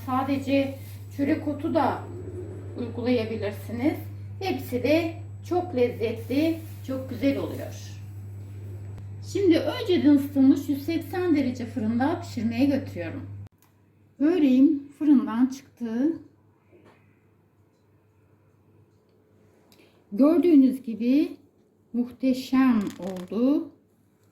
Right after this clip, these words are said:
Dışı çıtır, içi yumuşacık.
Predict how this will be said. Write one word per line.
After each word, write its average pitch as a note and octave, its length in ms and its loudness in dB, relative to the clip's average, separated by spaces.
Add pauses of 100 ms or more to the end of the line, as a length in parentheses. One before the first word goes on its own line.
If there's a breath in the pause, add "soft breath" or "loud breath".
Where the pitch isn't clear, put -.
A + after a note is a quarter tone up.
(380)
Dışı B3+ 300 2
çıtır, - 840 -2 (600)
içi A#3+ 320 0
yumuşacık. C4 1080 2